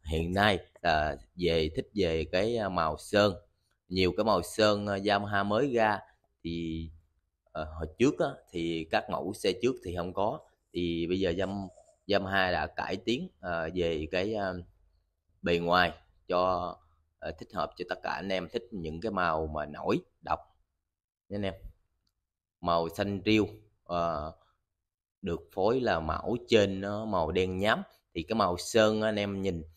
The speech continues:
sự tinh tế giữa cái màu sơn anh em, màu sơn, ờ, xanh riêu nhám, ờ, mình, ờ, quay sát vô cho anh em nhìn cái, cái chất sơn, anh em thấy không? Được, ờ, phối một cái, ờ, được, ờ,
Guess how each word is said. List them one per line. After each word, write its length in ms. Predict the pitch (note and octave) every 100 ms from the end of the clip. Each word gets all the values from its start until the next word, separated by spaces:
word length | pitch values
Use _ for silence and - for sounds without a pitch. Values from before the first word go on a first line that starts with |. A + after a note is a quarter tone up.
| _ _
sự 220 | - E2 F2+
tinh 220 | A2 G#2 -
tế 160 | A#2 D#3+
giữa 120 | F2+
cái 140 | F#2+ A#2+
màu 180 | F2 E2
sơn 340 | - G#2 G#2
anh 120 | G#2
em, 120 | G2+ F2+ -
màu 220 | D#2+ F2
sơn, 440 | E2+ - G#2 G2+ G2
ờ, 160 | F#2+
xanh 260 | F2+ G2 G2+
riêu 300 | G#2 G#2+ F#2+ - - _ -
nhám, 300 | G2 A2 D#3+ - _ _ _
ờ, 360 | - F2 D#2+ C#2+ _ _ _ _ _ _ _ _ -
mình, 240 | F2+ E2+
ờ, 160 | E2 E2+
quay 260 | F2+ A2+
sát 280 | F2+ - A2+ -
vô 80 | G#2
cho 60 | G2+
anh 100 | G2
em 160 | F#2+ G2
nhìn 280 | F2 E2+ D#2+
cái, 220 | G2+ A#2
cái 60 | B2 -
chất 100 | D#3+ -
sơn, 300 | - A2 E2+ - _ _ _ _
anh 100 | G2+
em 120 | G2
thấy 100 | F#2+
không? 140 | A2+ F#2+ - _ _ _ _ _ _ _ _ _ _ _
Được, 220 | F#2+ F2 - _
ờ, 240 | - F#2 F2
phối 380 | - G2+ C#3 D3
một 300 | G#2 D#2+ -
cái, 160 | A2
ờ, 140 | A#2 G#2
được, 340 | F2 - _
ờ, 120 | F2+